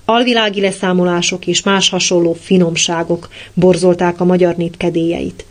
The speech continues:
Bognár Ildikó a tévéből is tudott ezekről a gyomorforgató eseményekről, de Nadnénye révén a részletekbe is betekintést nyert. Özvegy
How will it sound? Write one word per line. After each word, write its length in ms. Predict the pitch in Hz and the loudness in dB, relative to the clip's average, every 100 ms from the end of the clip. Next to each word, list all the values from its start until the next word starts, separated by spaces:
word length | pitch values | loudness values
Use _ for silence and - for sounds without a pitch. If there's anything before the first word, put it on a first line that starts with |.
| - - - - - - - | -20 -20 -20 -20 -20 -20 0
Bognár 400 | 214 220 208 190 | 0 2 -2 -2
Ildikó 500 | 214 214 196 - 196 | 0 2 0 2 2
a 100 | 185 | 2
tévéből 680 | 208 208 190 175 175 180 - - | 2 2 2 4 4 2 0 -4
is 160 | - | -2
tudott 320 | - 185 180 | 2 2 0
ezekről 360 | 185 185 180 175 | 0 0 2 2
a 60 | 175 | 4
gyomorforgató 760 | 196 185 180 185 180 175 180 | 4 2 0 0 0 0 0
eseményekről, 840 | 202 - 208 208 202 202 202 202 202 - - - | 0 0 2 4 2 2 2 2 -2 -16 -14 0
de 120 | 202 | 4
Nadnénye 520 | 214 240 214 214 202 | 4 2 0 0 2
révén 440 | 196 202 196 190 190 | 2 2 2 0 0
a 100 | 190 | 0
részletekbe 580 | 226 - 196 180 170 | 0 -2 -2 0 2
is 140 | 170 160 | 0 0
betekintést 640 | 180 180 175 170 170 170 | -2 -2 -4 -4 -4 -4
nyert. 340 | 170 165 - - - - - - - - - - - - - - - - - - - | -4 -8 -10 -18 -20 -20 -20 -20 -20 -20 -20 -20 -20 -20 -20 -20 -20 -20 -20 -10 2
Özvegy 420 | 220 196 202 | 2 2 -2